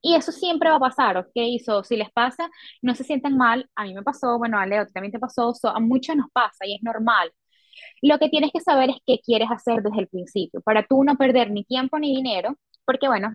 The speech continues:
todo esto, como lo sabemos, requiere de mucho tiempo y extremadamente mucho dinero.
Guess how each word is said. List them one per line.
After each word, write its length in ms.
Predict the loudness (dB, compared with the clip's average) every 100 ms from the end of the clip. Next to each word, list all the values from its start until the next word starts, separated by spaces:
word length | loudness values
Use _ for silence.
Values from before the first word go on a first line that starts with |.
| -2
todo 240 | 2 2
esto, 260 | 2 -2 -6
como 180 | -4 -4
lo 80 |
sabemos, 480 | -4 -4 -4 -4 -8 -10
requiere 340 | -12 -4 -2 0
de 80 |
mucho 260 | -2 -4 -6
tiempo 400 | -4 -4 -4 -6 _ -4
y 120 | -4
extremadamente 880 | -4 -10 -6 -4 -4 -6 -8 -10 -4
mucho 320 | -4 -2 -4
dinero. 300 | -4 -6 -20